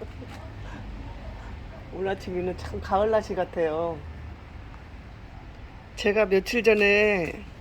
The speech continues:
여기 <laughs> 화초구에 달팽이 약을 올렸는데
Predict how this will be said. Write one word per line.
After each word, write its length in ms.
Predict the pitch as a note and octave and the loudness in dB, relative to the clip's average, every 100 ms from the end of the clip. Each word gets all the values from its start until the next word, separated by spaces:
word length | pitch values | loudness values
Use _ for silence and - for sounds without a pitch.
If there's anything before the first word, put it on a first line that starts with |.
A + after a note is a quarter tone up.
| - | 2
여기 520 | F#3+ F#3+ G#3+ - G#3+ - - - | 2 2 2 2 0 -2 -10 -10
<laughs> 240 | A#3 - - | -10 -12 -8
화초구에 840 | D4+ - D#4+ A#3 G3+ F#3+ F#3+ F#3+ D#3+ | -6 0 2 4 6 6 4 2 0
달팽이 480 | - G3 C4+ A#3 G#3 | 0 2 6 8 8
약을 280 | F#3 F#3 | 6 4
올렸는데 920 | E3 F#3 G3+ G3 F3+ F3 G3 G3+ E3+ | 4 4 6 6 4 2 2 2 0